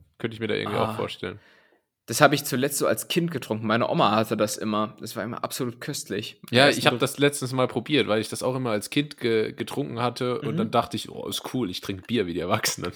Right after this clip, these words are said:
Speaker 1: <laughs> Auch richtig gestört. Aber es schmeckt krass süß. Also das kannst du fast nicht mehr
Speaker 2: Ja,
Speaker 1: trinken
Speaker 2: ne?
Speaker 1: eigentlich. Das ist übelst
Speaker 2: Ja.
Speaker 1: süß. Und also da lobe ich mir doch mein, was ist dein Lieblingsbier?
Speaker 2: Das, was im Angebot ist beim Rewe.
Speaker 1: <laughs>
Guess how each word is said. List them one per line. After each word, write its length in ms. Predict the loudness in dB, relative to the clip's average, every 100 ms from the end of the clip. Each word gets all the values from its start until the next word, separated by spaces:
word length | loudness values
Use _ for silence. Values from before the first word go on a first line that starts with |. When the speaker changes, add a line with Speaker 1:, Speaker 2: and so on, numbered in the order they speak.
| -10
Speaker 1:
<laughs> 680 | -12 -12 -14 -12 -12 -8 -4
Auch 200 | -2 -2
richtig 260 | -6 -8
gestört. 420 | -8 -2 0 0 -4 -12 -10 -2
Aber 300 | 4 8 10
es 220 | 10 6 2
schmeckt 340 | 2 0 -6 _ _ _ _ _ _ -6
krass 380 | 4 6 6 2
süß. 320 | 2 0 0
Also 180 | -4 -4
das 80 | -2
kannst 200 | -2 0
du 40 |
fast 220 | 0 0 0
nicht 120 | 0
mehr 100 | 4
Speaker 2:
Ja, 60 | 6
Speaker 1:
trinken 140 | 6
Speaker 2:
ne? 100 | 4
Speaker 1:
eigentlich. 340 | 0 -2 -6
Das 180 | -8 -8
ist 200 | -8 -10 -4
übelst 400 | 0 0 -2 0
Speaker 2:
Ja. 160 | 2
Speaker 1:
süß. 260 | 2 -2 -8
Und 420 | -10 -10 -12 -16 _ _ _ _
also 340 | -6 -4 -6 -6 -12 -20 -20 -20 -18 -10
da 80 | -4
lobe 240 | 0 0
ich 100 | 0
mir 100 | -2
doch 200 | -2 -4
mein, 600 | -4 -4 -2 -4 -6 -10 -16 -20 -20 _ _ _ -14 2
was 100 | 4
ist 60 | 6
dein 80 | 4
Lieblingsbier? 560 | 2 -2 4 4 4 -2 _ _ _ _ _ -8
Speaker 2:
Das, 460 | 4 8 8 8 6
was 140 | 6
im 100 | 6
Angebot 480 | 6 6 6 6 6
ist 340 | 4 4 0 0 2
beim 140 | 4
Rewe. 360 | 6 6 6
Speaker 1:
<laughs> 60 | 4